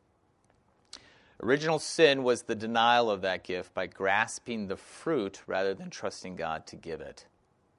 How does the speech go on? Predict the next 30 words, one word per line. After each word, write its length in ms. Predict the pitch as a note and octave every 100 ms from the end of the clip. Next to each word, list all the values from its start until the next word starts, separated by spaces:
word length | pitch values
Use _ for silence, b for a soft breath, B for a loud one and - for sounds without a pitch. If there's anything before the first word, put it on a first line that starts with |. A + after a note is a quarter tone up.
| _ _ _ _ _
to 60 | -
put 160 | F#2+
it 100 | F2+
into 160 | E2+ -
the 80 | E2
passive 480 | - E2 D#2+ D#2+ D2+
rather 240 | D#2 E2
than 180 | D#2+ D2+
joyfully 380 | D2+ D#2 - C#2
receiving 480 | C#2+ - C#2 C#2
the 80 | B1+
fruit. 320 | - - - -
So, 340 | - D3 A2+ - b b b
if 60 | b
we 80 | F#2+
think 180 | D3 C#3
of 60 |
way 280 | B2 C#3 D#3
back 280 | D3+ C#3+ C3+
when 180 | B2+ B2+
in 80 |
the 60 | A#2
Garden 280 | G#2+ A#2 A#2+
of 80 | G#2
Eden, 300 | E2+ E2 E2+
jumping 320 | - G2+ G#2+
back, 320 | F2+ E2+ E2 - _ _ b b b b
original 380 | G#2+ D3+ F3+ F#3+
sin 240 | - F3
was, 280 | D3 C3+ -